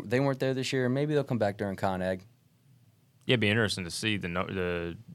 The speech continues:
Speaker 2: differences in numbers, how many concrete guys are out there for that.
Speaker 1: Yeah, for sure, for sure. Well, uh, we should touch on the C I M auction as well. Last year was their, uh, biggest grossing amount during the C I M auction.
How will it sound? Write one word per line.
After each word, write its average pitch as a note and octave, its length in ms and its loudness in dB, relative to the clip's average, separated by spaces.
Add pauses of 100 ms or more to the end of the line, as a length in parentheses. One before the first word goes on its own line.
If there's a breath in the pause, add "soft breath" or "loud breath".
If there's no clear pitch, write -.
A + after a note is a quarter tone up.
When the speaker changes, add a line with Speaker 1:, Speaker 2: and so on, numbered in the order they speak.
(220)
Speaker 2:
differences G2 480 0
in E2+ 140 -4
numbers, F2+ 280 -2
how F#2 80 -6
many F2 100 -6
concrete F2+ 360 -6
guys F2 220 -4
are F2+ 100 -2
out E2+ 100 -8
there - 120 -6
for - 120 -12
that. F#2 180 -6 (180)
Speaker 1:
Yeah, F#2 220 -6 (240)
for F#2+ 120 -12
sure, F2+ 300 -10 (140)
for G2 120 -14
sure. F#2+ 220 -8
Well, C3+ 260 6 (240 loud breath)
uh, G#2 320 4 (220)
we C#3+ 100 0
should C#3+ 180 -2
touch D3+ 200 2
on C#3 80 0
the A2+ 80 0
C C3 180 0
I A2 120 2
M B2 140 2
auction G2+ 460 -2
as F2+ 160 -6
well. G2+ 320 2 (120)
Last G#2 360 0
year G#2 120 0
was F#2+ 220 -4
their, G2 400 -2
uh, F#2 180 -2
biggest F#2+ 720 -4
grossing F#2+ 500 -2
amount F#2 580 -6
during F#2+ 280 -6
the F#2 100 -6
C G2 180 -2
I F#2+ 80 -2
M G2 220 -2
auction. G2 440 -4